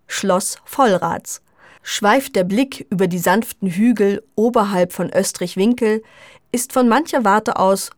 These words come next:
nur der barocke Schwung des Turmhelms zu erspähen, der den trutzigen Wohnturm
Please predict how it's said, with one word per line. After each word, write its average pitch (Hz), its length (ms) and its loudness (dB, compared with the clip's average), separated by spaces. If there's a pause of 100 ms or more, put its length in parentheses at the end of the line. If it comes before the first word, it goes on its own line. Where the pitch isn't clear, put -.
(200)
nur 254 200 4
der 240 140 4
barocke 196 400 0
Schwung 226 380 2
des 170 200 -2
Turmhelms 185 680 0
zu - 120 -8
erspähen, 190 560 2 (440)
der 190 80 2
den 180 180 2
trutzigen 190 640 -2
Wohnturm 220 580 4